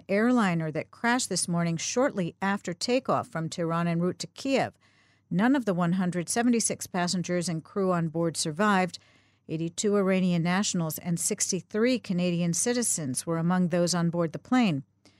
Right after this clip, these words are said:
The Boeing seven three seven eight hundred jetliner belonged to the Ukrainian national carrier. Iranian television said the crash was due to technical problems but did not elaborate.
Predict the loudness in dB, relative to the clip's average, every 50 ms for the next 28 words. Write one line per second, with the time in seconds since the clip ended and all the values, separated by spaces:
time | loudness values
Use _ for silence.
0 | _ _ _ _ _ _ _ -10 -8 -8 -6 -2 0 0 2 2 2 2 2 2
1 | 2 2 2 2 0 0 0 -2 -2 -2 -2 0 0 0 0 0 0 0 0 -2
2 | -2 -2 0 0 -2 -2 -4 -6 -8 -8 -4 0 0 0 0 -2 -2 0 0 2
3 | 2 0 0 0 0 2 2 2 2 0 -2 -6 -6 -4 -4 -4 -4 -4 -2 0
4 | 2 4 4 4 2 2 2 2 0 0 0 -2 -2 -4 -4 -4 -8 -12 -6 -2
5 | 0 2 2 2 2 2 0 0 -2 _ _ _ _ -20 _ _ _ _ _ -14
6 | -8 -2 2 4 6 6 6 6 4 2 0 0 -2 0 0 -2 -2 0 0 0
7 | 0 -2 -4 -6 -6 -4 -2 -2 -2 0 -2 -6 -4 -2 -4 -4 -4 -4 -4 -4
8 | -2 0 0 0 0 -2 -6 -2 -2 -2 -2 0 -4 -6 -4 -4 -6 -6 -4 -2
9 | -2 0 2 0 0 -2 -4 -8 -6 -4 0 0 2 2 2 2 2 2 0 -2
10 | -4